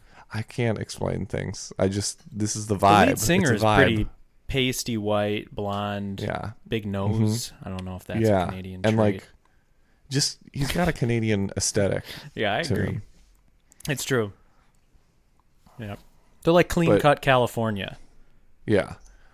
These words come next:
Speaker 1: Well, Ocean Avenue is in L A, right? So, I just
Speaker 2: Um, my parents live on Orchard Avenue.
Speaker 1: Well, that's
Speaker 2: So <laughs>
Speaker 1: song. <laughs>
Speaker 2: Okay.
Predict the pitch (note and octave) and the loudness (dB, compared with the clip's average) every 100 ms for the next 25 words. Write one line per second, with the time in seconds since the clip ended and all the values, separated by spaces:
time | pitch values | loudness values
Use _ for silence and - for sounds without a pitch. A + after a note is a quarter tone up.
0 | - B2+ A#2 D3 D3+ A#2+ B2 G#2+ F#2+ F2+ | 4 6 8 8 6 4 4 4 2 2
1 | F2+ F#2 F2 E2 - _ _ - F2 F#2+ | 0 -2 -2 -6 -12 _ _ -8 -4 -2
2 | F2+ - - F#2+ G2+ - _ - - F#2+ | -2 -4 -6 -6 -8 -10 _ -10 -6 -6
3 | F#2+ A2+ C3+ _ _ - - _ _ _ | -8 -12 -18 _ _ -16 -16 _ _ _
4 | G#2 A#2+ A2+ G#2+ G2+ G2+ - _ - B2 | -2 0 2 0 -2 -6 -10 _ -8 2
5 | C#3 D#3+ D3 A#2 G#2 A2 A#2+ G2+ F#2 F2+ | 4 4 2 0 0 -2 -2 -4 -4 -6
6 | F2 F2+ G#2+ - - - - - _ - | -10 -10 -14 -20 -20 -20 -20 -20 _ -20
7 | _ _ _ A#2 G#2 G#2 - - - - | _ _ _ -4 -2 -2 -4 -8 -10 -4
8 | - D3 D#3 C#3 C3 B2 B2 G2+ G2 G2+ | 2 4 6 6 6 4 0 -2 -2 -4
9 | G2+ - - D#3+ - D#3+ - - - - | -8 -10 -12 -6 -4 -4 -4 -8 -10 -10
10 | - - - C#4 - D#3 D3 D#3 - A2+ | -18 -6 0 0 2 0 0 -2 -2 -6